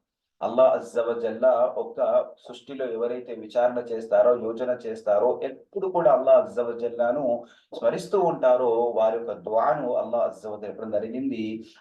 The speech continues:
వాళ్ళు ఏమని దుఆ చేస్తారు? "రబ్బనా మా ఖలక్త హాదా బాతిలా." "ఓ అల్లాహ్, నీవు ప్రపంచంలో ఏ వస్తువును కూడా వృధాగా, ఆషామాషిగా, లక్ష్యరహితంగా పుట్టించలేదు. సుబ్హానక్,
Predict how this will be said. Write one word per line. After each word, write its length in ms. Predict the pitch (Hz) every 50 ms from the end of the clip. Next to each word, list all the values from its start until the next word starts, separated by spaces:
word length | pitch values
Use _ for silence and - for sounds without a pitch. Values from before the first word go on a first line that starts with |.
| -
వాళ్ళు 140 | 107 107 117
ఏమని 220 | 123 131 135 131
దుఆ 220 | 127 131 131 131 - -
చేస్తారు? 600 | 127 120 - 131 131 131 127 131 131 - - - - -
"రబ్బనా 920 | - - 175 175 180 - - 135 123 120 - 107 101 95 - - - 98
మా 280 | 101 117 139 165 185 - -
ఖలక్త 440 | - 151 143 - 196 - - - -
హాదా 680 | 151 - 120 107 107 120 156 175 175 170 143 131 123
బాతిలా." 680 | 113 - 107 104 101 101 104 135 165 185 185 160 92 - _ _ _ _ -
"ఓ 120 | 98 107
అల్లాహ్, 760 | - - - - - 127 160 202 196 - - - - _ - 240
నీవు 140 | 262 277
ప్రపంచంలో 640 | 277 - - - 170 185 202 190 - 208 190 185 185 180
ఏ 260 | 165 123 127 147 165
వస్తువును 500 | 170 170 175 175 - - 190 190 185 185
కూడా 260 | - 175 170 170 165
వృధాగా, 560 | - 117 - 120 120 160 156 156 151 147 143
ఆషామాషిగా, 1040 | 139 117 117 117 - 135 139 139 139 131 127 - 131 127 127 135 135 123 120 123 - - _ _ -
లక్ష్యరహితంగా 1040 | - 123 - - - - 233 220 190 - 160 - 143 - - 143 131 123 117 127
పుట్టించలేదు. 800 | 139 - - 107 - - 107 101 98 - 90 90 90 92 92 101 95
సుబ్హానక్, 960 | - - - - - - - 170 190 202 208 214 214 208 208 196 - - -